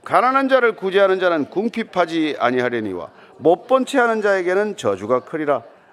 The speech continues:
악인이 일어나면 사람이 숨고 그가 멸망하면 의인이 많아지느니라." 예, 그러면 가난한 자는 그럼 혼자서 죽으라고 기도하고 있는데 그거 보고 그러면은, 예,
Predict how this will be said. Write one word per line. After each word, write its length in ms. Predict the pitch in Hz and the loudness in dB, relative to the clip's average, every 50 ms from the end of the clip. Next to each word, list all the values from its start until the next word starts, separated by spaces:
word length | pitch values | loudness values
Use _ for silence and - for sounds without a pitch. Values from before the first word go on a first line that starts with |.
| _ _ - | _ _ 2
악인이 520 | 147 185 220 226 240 247 240 240 233 214 | 2 4 4 2 0 0 0 0 0 2
일어나면 440 | 196 202 202 190 185 185 185 175 156 | 0 2 2 2 0 2 0 -2 -2
사람이 400 | - - 123 123 135 139 143 139 | -2 -2 0 0 2 2 0 -2
숨고 640 | 131 - - 156 151 139 - - 147 139 131 120 107 | -6 -6 -6 -6 -6 -6 -4 -2 0 0 0 0 -2
그가 220 | 160 180 190 170 | -2 0 0 0
멸망하면 760 | 151 147 180 190 196 196 202 190 180 196 208 214 220 226 226 196 - - - - - | 2 0 -2 -2 0 0 0 2 2 2 2 0 0 -2 -4 -8 -12 -20 -20 -10 -4
의인이 540 | - 135 147 156 156 160 156 156 156 143 - - - - - | 0 0 2 2 2 2 0 0 -2 -4 -8 -14 -20 -20 -12
많아지느니라." 760 | - 101 104 104 104 107 104 107 110 110 107 107 110 - - - _ _ _ _ _ _ _ _ _ _ _ _ _ _ - | -6 -4 -2 -2 -2 -2 -4 -4 -6 -6 -6 -8 -8 -10 -12 -16 _ _ _ _ _ _ _ _ _ _ _ _ _ _ -2
예, 100 | - 269 | -2 -2
그러면 360 | 254 - 285 302 320 311 262 196 | 0 0 0 2 2 2 0 -2
가난한 460 | - 123 135 143 160 175 190 202 196 | -4 -2 2 2 4 4 2 2 2
자는 560 | 185 170 160 170 175 175 165 156 139 131 127 | 0 0 2 0 0 -2 -2 -4 -4 -6 -6
그럼 180 | - 175 202 - | -8 -8 -8 -6
혼자서 540 | - - - 269 262 262 233 214 220 214 | -6 -2 -2 0 0 0 -2 -2 -4 -16
죽으라고 540 | - - - - 190 214 254 254 233 208 - | -18 -20 -20 -12 -4 -2 0 0 0 -2 -6
기도하고 400 | - - 214 220 220 202 190 175 | -8 -8 -2 0 0 0 0 -2
있는데 220 | 165 165 165 151 131 | -4 -6 -6 -8 -8
그거 180 | - - 175 | -8 -8 -12
보고 360 | 160 - - 202 220 233 247 | -12 -6 -2 -2 -2 -2 -4
그러면은, 520 | - 165 180 180 180 - - 120 110 113 113 _ _ - | -8 -8 -8 -6 -6 -8 -8 -8 -10 -14 -20 _ _ -10
예, 240 | 113 117 113 110 | -10 -8 -8 -10